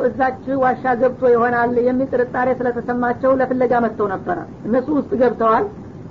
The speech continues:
ያ ሸረሪት ግን አፏን እንደዛ አድርጋ ታታበታለች። እነሱ ግን እዚች መቆሚያዋ ላይ ከላይ ከኮረብታዋ ላይ ቁመው እግራቸው ቆመበት ስር ነው እነሱ የተደበቁት። ብዙ ጥልቀት የላትም። እንደው ለስሙ ነው እንጂ ዋሻ የምትባለው ትንሽ ነገር ናት።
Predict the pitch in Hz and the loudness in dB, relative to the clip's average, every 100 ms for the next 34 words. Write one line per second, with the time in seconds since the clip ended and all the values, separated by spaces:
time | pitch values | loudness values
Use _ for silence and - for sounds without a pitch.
0 | - 233 240 247 254 277 226 269 285 226 | -2 0 0 0 0 0 -2 -2 -2 0
1 | 240 240 220 214 214 240 233 269 269 247 | 2 4 4 2 0 -2 0 0 0 0
2 | 254 240 247 240 240 269 262 254 262 254 | 2 2 0 0 0 0 0 -2 0 0
3 | 233 214 185 151 147 - - - - 240 | 0 -2 -2 -6 -10 -14 -14 -12 -2 0
4 | 269 269 254 269 240 240 285 - 277 269 | 0 0 2 2 2 -2 -6 -2 -2 0
5 | 247 262 254 262 262 247 240 233 214 214 | 0 0 2 0 2 2 4 2 2 0
6 | 254 208 - - - - - 208 254 254 | 2 2 -2 -10 -16 -10 -4 0 2 2
7 | 254 247 247 262 254 - 247 247 339 - | 2 2 4 2 0 0 2 2 0 -4
8 | - - 214 220 262 262 - 269 285 269 | -14 -6 -2 0 2 0 0 0 2 2
9 | 262 254 247 269 254 - 302 269 247 247 | 2 2 2 2 0 -2 0 2 2 2
10 | - 226 220 214 196 175 170 202 269 339 | 0 -2 0 0 0 -4 -4 -2 0 0
11 | 320 311 269 254 220 220 - - - - | -2 -2 0 0 0 0 -2 -8 -16 -16
12 | - 220 254 254 277 262 254 247 240 233 | -4 0 2 2 0 -2 0 2 2 0
13 | 247 240 247 240 262 277 339 - - - | -2 -2 -4 -2 0 2 0 -6 -16 -8
14 | 330 285 247 247 226 202 170 | -4 -2 0 2 2 0 -4